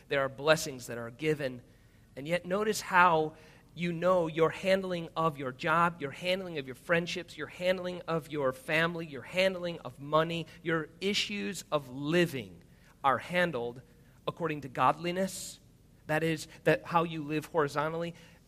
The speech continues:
is meaningful, uh, vertically as well. Notice how he says so. With contentment.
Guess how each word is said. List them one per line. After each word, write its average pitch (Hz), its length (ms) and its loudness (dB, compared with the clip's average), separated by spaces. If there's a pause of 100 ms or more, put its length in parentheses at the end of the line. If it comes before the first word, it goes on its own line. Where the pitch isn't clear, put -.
(140)
is 147 180 0
meaningful, 160 800 -6 (500)
uh, 123 180 0 (100)
vertically 165 440 0
as 156 120 -4
well. 165 300 0 (120)
Notice 208 260 -2
how 202 140 -6
he 185 80 -4
says 175 300 -2
so. 107 240 -12 (1600)
With 151 180 -8
contentment. 113 680 -8